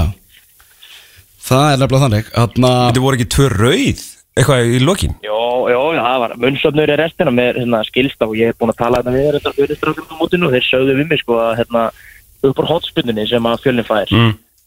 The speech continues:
Speaker 3: Þá rífur Ingi Kort markmann Njarðvíkur bara niður, kastar honum bara í jörðina
Speaker 2: Mm.
Speaker 3: og ekkert dæmt, boltinn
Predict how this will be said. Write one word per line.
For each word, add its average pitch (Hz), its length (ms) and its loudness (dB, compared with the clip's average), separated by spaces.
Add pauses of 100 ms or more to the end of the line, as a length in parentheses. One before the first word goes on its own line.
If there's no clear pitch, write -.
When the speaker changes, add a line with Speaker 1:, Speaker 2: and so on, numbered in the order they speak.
(140)
Speaker 3:
Þá 117 60 -4 (160)
rífur 143 440 -6
Ingi 160 380 -6
Kort - 320 -4
markmann 143 480 -2
Njarðvíkur 147 320 -2
bara 131 160 0
niður, 147 400 -2
kastar - 320 -6
honum 127 140 -6
bara 120 100 0
í 131 80 2
jörðina 95 240 -2 (240)
Speaker 2:
Mm. 98 220 4 (100)
Speaker 3:
og 110 160 -8
ekkert 156 400 -6
dæmt, 110 240 -4
boltinn 135 360 -2